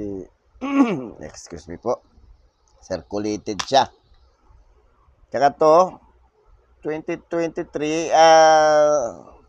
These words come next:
twenty oh three. Frosted to, mga kaibigan, kaso lang itong harapan, eh, circulated siya at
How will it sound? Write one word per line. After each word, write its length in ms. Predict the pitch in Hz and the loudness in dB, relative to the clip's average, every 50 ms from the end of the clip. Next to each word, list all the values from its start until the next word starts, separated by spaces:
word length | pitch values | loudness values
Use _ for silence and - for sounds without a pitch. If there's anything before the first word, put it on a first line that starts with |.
| _ - 131 | _ -6 -6
twenty 320 | 156 160 156 - 202 - | -6 -6 -6 -8 -10 -6
oh 240 | 139 180 185 185 - | -2 -2 -2 -2 -2
three. 400 | - - 151 147 170 202 220 - _ _ _ _ _ _ _ _ _ _ _ _ _ _ _ _ _ _ _ _ _ - _ _ _ _ _ _ _ _ _ _ _ _ _ _ _ _ _ - | -4 -6 -2 0 0 0 0 -2 _ _ _ _ _ _ _ _ _ _ _ _ _ _ _ _ _ _ _ _ _ -20 _ _ _ _ _ _ _ _ _ _ _ _ _ _ _ _ _ -6
Frosted 560 | 131 147 143 135 - - 165 156 143 123 - | -4 -4 -4 -4 -6 -4 -4 -4 -2 0 -2
to, 80 | 175 165 | 0 2
mga 320 | 160 160 165 151 160 156 | 4 2 2 0 -4 -8
kaibigan, 560 | 156 165 175 165 147 151 139 143 156 165 156 | -6 -4 -4 0 4 4 4 4 4 0 -2
kaso 240 | 160 151 151 160 160 | -4 -4 -4 -4 -6
lang 160 | 165 160 156 | -6 -6 -6
itong 480 | 156 - - 170 165 165 165 165 165 156 | -8 -8 -8 -8 -8 -8 -10 -10 -8 -4
harapan, 480 | 147 156 156 151 - - 156 151 - | -4 -2 -2 -4 -4 -2 -4 -4 -4
eh, 640 | - - 156 156 160 160 160 156 156 151 143 - - - - _ _ _ _ _ _ _ _ _ _ _ _ _ _ _ _ _ _ _ _ _ _ _ _ _ _ _ _ _ _ _ _ _ _ _ _ _ _ _ _ _ _ _ _ _ _ _ _ _ _ _ _ _ _ | -8 -10 -10 -8 -8 -8 -10 -10 -10 -12 -14 -16 -18 -20 -20 _ _ _ _ _ _ _ _ _ _ _ _ _ _ _ _ _ _ _ _ _ _ _ _ _ _ _ _ _ _ _ _ _ _ _ _ _ _ _ _ _ _ _ _ _ _ _ _ _ _ _ _ _ _
circulated 800 | _ - 131 139 135 - - 160 160 156 160 160 - - 165 147 | _ -10 -10 -10 -10 -10 -10 -8 -6 -6 -6 -6 -6 -8 -10 -10
siya 240 | - - 175 180 - | -10 -6 -4 -4 -4
at 80 | - | -4